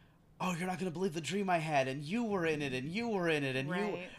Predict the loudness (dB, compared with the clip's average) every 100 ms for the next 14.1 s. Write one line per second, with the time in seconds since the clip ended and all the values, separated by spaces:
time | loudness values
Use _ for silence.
0 | -8 0 2 2 0 -4 -4 -4 -4 0
1 | -2 -2 2 4 6 4 4 0 2 2
2 | 0 0 0 2 0 -2 -6 -12 -20 -20
3 | -20 -20 -2 4 6 6 4 2 0 2
4 | 4 4 2 0 0 -2 -4 -8 -14 -20
5 | -20 -20 -14 -8 -4 -4 -2 -2 -2 -6
6 | -14 -16 -20 -20 -20 -20 -20 -6 0 0
7 | 0 -4 -6 -4 -2 -2 -2 -2 0 -2
8 | -8 -20 -20 -6 -2 0 -2 -4 -6 -4
9 | -4 -6 -20 -14 -6 -6 -4 -4 -2 -4
10 | -6 -6 -8 -10 -12 -18 -20 -20 -18 -10
11 | -2 -2 -2 -6 2 2 4 2 2 0
12 | 2 2 -2 -4 0 2 2 0 -4 -4
13 | -4 -2 -2 -2 -6 -4 -4 -2 -4 -8
14 | -16